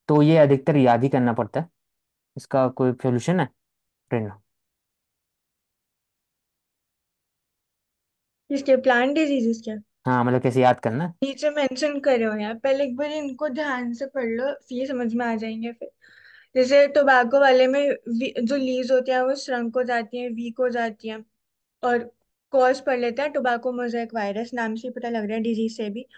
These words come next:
Speaker 2: फिर bunset of a banana, बनाना वायरस, ये भी ईजी है। नेक्स्ट बैक्टीरियल पे आते हैं, तो ये रिंग डिजीज है। रिंग, उससे पिक्चर से भी समझ में आ रहा है कि सर्कुलर फॉर्मेशन,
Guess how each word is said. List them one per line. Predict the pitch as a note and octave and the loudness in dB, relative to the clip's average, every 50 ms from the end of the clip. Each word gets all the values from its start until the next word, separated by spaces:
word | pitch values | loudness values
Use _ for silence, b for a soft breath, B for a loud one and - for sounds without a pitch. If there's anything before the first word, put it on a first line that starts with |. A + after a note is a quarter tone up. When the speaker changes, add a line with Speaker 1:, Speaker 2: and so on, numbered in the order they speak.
| b b b b b | b b b b b
Speaker 2:
फिर | - C4+ C4 | 2 4 4
bunset | A3 C4 B3+ B3 A#3 C#4 C4+ C4 | 6 4 4 4 2 2 2 2
of | B3+ B3+ B3+ | 2 4 4
a | C4+ C4 | 2 2
banana, | A#3+ B3 B3 B3 A#3+ A#3 B3 B3+ | 2 2 0 0 0 0 -2 -2
बनाना | A#3 B3 A#3+ A#3+ A#3 A3+ A#3 A#3+ | -2 -4 -4 -4 -2 -2 -4 -4
वायरस, | A#3+ A#3+ A#3 A#3 A#3+ A#3+ A#3+ - | -4 -4 -4 -6 -8 -10 -10 -10
ये | B3 A#3+ | -8 -8
भी | A#3 A3 A#3 A#3+ | -6 -6 -4 -6
ईजी | A#3 A3 G#3+ A3+ | -6 -6 -6 -8
है। | A3+ A3+ A3+ _ _ _ _ _ _ _ - | -10 -10 -12 _ _ _ _ _ _ _ -6
नेक्स्ट | B3+ C4 C#4 D4+ - - C4 | 0 0 0 0 0 -2 0
बैक्टीरियल | A#3+ C4+ C4+ C4 C4 - C#4 C4 B3+ B3+ B3 C4+ C#4 C#4 C#4 C4 | 0 0 0 0 -2 -4 -4 -4 -2 -2 0 0 0 0 -2 -2
पे | - D4 | 0 0
आते | C#4+ C4+ A#3+ A#3 A3+ - | 0 2 0 -2 -4 -6
हैं, | B3+ C4+ C#4+ B3+ | -6 -6 -6 -8
तो | - D4+ | -8 -8
ये | D4+ D4 E4+ F4+ | -4 -2 -2 -2
रिंग | D#4+ A#3 A#3 C4+ C#4 C#4+ C#4+ C4 | -2 -2 -4 -6 -4 -4 -6 -6
डिजीज | C#4+ C4+ A3 A3+ A3+ G#3+ G#3 | -6 -6 -4 -4 -4 -4 -4
है। | G#3 G3+ G#3 _ _ _ _ _ - | -6 -8 -10 _ _ _ _ _ -10
रिंग, | A3+ A3 A#3 C#4 C#4+ C4 A3+ G#3 G#3+ - _ _ _ _ _ _ | -8 -6 -4 -2 -2 -2 -4 -6 -8 -12 _ _ _ _ _ _
उससे | - - C4+ - - D4+ C#4+ C#4+ C#4 C4 B3 | -10 -10 -10 -2 0 2 2 4 2 2 0
पिक्चर | A3+ - - C#4 B3+ - C#4+ C#4+ | -2 -6 -10 -12 -8 -4 -4 -4
से | C#4+ D4+ | -4 -4
भी | D4 D4+ | -8 -8
समझ | - D#4 C4+ C4 B3 A#3 B3 | -8 -6 -6 -6 -8 -6 -6
में | C4 C4 | -4 -2
आ | B3+ A#3+ A#3 | -2 -2 -2
रहा | A#3 B3+ | -4 -4
है | C#4 | -6
कि | D4 - G4 G4 | -6 -8 -10 -8
सर्कुलर | - F#4+ D#4+ C#4+ - C#4 C4 C4+ C#4+ | -6 -6 -8 -6 -6 -6 -6 -6 -6
फॉर्मेशन, | C#4 C#4 C4 B3+ A#3+ A#3 A3+ A3 A3+ A3 | -6 -6 -8 -6 -6 -6 -6 -6 -8 -12